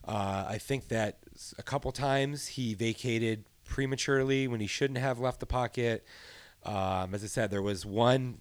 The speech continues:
for sure forced throw in between two defenders, another one that I thought was questionable. But one of the things I pointed out in the ten takeaways, which is on the site that I encourage everybody to read, is that the very first play of the game,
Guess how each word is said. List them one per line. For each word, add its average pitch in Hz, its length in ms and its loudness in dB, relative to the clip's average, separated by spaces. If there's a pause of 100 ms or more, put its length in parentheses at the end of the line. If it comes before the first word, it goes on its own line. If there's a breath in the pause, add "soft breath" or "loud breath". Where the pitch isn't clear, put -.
(120)
for - 160 -6
sure 117 360 4
forced 113 380 2
throw 110 200 2
in 104 80 -2
between 107 320 -4
two 127 160 -4
defenders, 104 500 0
another 104 240 -2
one 104 120 -2
that 101 100 0
I 101 60 0
thought 101 180 -2
was 98 140 -4
questionable. 101 720 -2 (480 loud breath)
But 117 280 2
one 170 220 0
of 180 80 2
the 175 80 2
things 147 100 4
I 147 60 6
pointed 135 320 6
out 123 240 6
in 107 140 -2
the 107 80 -2
ten 127 200 -2
takeaways, 107 540 0
which 107 100 -6
is 101 120 -6
on 110 100 -2
the 98 60 -6
site 107 480 0
that 104 100 -4
I 101 80 -2
encourage 98 320 0
everybody 98 340 0
to 95 80 -4
read, 101 240 0
is 98 100 -4
that 98 140 -2
the 101 80 -6
very 131 220 2
first 131 260 -2
play 127 140 0
of 113 60 0
the 104 60 -4
game, 110 340 0